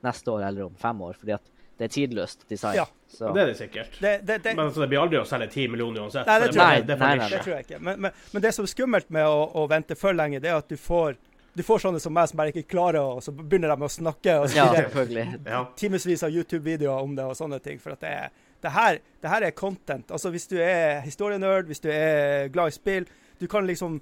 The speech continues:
Speaker 2: du kan jo dedikere en YouTube-kanal bare til det her, altså. Det er så dypt at det er
Speaker 1: <laughs> Ja.
Speaker 2: det, du, du blir aldri ferdig. <laughs>
Speaker 3: Jeg scorer faktisk åttiåtte på Metacritic.
Speaker 2: Ja.
Speaker 3: Det er høyt på sånn her type spill.
Speaker 1: Høyt for en sånn type, ja.
Speaker 2: Ja.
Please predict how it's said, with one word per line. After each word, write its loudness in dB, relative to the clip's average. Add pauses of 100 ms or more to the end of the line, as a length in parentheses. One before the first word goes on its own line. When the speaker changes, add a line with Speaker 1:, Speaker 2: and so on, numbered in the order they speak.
(160)
Speaker 2:
du -12
kan 0
jo -4 (160)
dedikere 0 (220)
en -6
YouTube-kanal -6
bare 2
til -10
det -12
her, -12
altså. -20
Det -8 (160)
er -2
så -6
dypt -8
at -18
det -8
er -4
Speaker 1:
<laughs> -4 (1300)
Ja. -8
Speaker 2:
det, -4
du, -8
du -4
blir 2
aldri 0
ferdig. -4 (840)
<laughs> -16
Speaker 3:
Jeg -10
scorer -4
faktisk -4
åttiåtte -2
på -12
Metacritic. -8
Speaker 2:
Ja. -4 (200)
Speaker 3:
Det -8
er -6
høyt -10
på -14
sånn -12
her -12
type -14
spill. -12 (180)
Speaker 1:
Høyt -6
for -4
en -2
sånn -6
type, -6
ja. -6 (320)
Speaker 2:
Ja. -6